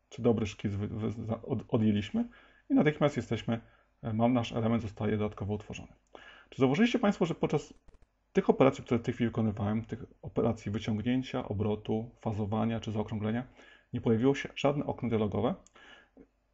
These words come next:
Okna dialogowe nadal są w Inventorze dwa tysiące jedenaście. Ja specjalnie na, na potrzeby tej prezentacji wy-,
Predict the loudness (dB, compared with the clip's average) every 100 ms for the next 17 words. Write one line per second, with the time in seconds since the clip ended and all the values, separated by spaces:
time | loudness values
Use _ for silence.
0 | _ _ _ _ 0 2 4 6 6 6
1 | 6 6 4 0 2 -2 -2 -4 -4 -6
2 | -10 -10 -10 0 2 2 0 -4 -2 0
3 | 0 0 -2 -4 -6 -4 -4 -2 -2 -2
4 | -4 -4 -2 -4 -6 -6 -6